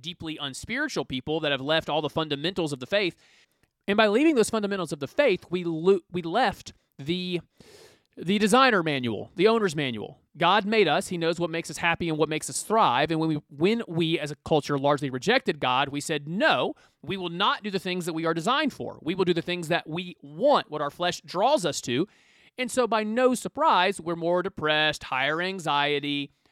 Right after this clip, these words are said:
than we've ever been. So you take that mental health crisis where we're in despair, we are sad, we're dep-, uh, despair, sad, anxious, lonely, all of those.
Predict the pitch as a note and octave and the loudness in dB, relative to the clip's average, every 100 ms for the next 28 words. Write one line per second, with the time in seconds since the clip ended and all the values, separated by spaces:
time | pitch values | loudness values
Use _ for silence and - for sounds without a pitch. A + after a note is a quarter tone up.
0 | _ C#3+ C3+ C3+ C3 B2 C#3 D#3+ C#3+ G#2 | _ -12 -8 -4 -2 -2 0 2 0 -4
1 | - _ _ _ _ _ _ _ _ _ | -14 _ _ _ _ _ _ _ _ _
2 | _ _ _ _ _ - F3 F#3 A3+ A#3 | _ _ _ _ _ -14 -10 -4 -2 0
3 | C4 G#3+ G#3+ G#3 A3 A3+ E3 C#3+ - D3+ | 0 0 -2 0 0 0 0 0 -2 -4
4 | D#3 D3 E3+ F3+ E3 D3+ C#3+ - - - | -4 -2 -2 -2 -4 -4 -2 -2 -2 -2
5 | B3 F#3 C3+ G#3 F4+ _ _ _ _ _ | 0 0 -2 -6 -10 _ _ _ _ _
6 | _ _ _ _ _ D3 D#3+ F#3 F#3 F3+ | _ _ _ _ _ -8 -4 -4 -4 -6
7 | - _ _ _ _ _ - E3 - - | -10 _ _ _ _ _ -6 -6 -4 0
8 | B3 D#3 B2 C#3+ B3+ C4+ _ _ _ _ | 2 4 2 0 -2 -8 _ _ _ _
9 | _ _ _ _ D3 D3 - - - D3+ | _ _ _ _ -12 -12 -12 -12 -8 -4
10 | C#3+ B2+ - _ D#3 - G#3 G#3 G#3 G3 | -4 -4 -10 _ -10 -4 -2 0 0 -2
11 | G3+ F#3+ F#3 F3+ - _ - G#3 G#3 - | -2 0 0 -2 -8 _ -4 -4 -2 0
12 | G#3 - F#3 F3 F#3+ F3 D#3+ D3+ F#3+ C#4+ | 0 0 -6 4 4 4 2 -2 -2 -6
13 | _ _ - D3+ A3+ F#3 B2+ - - | _ _ -4 -2 0 0 -2 -6 -16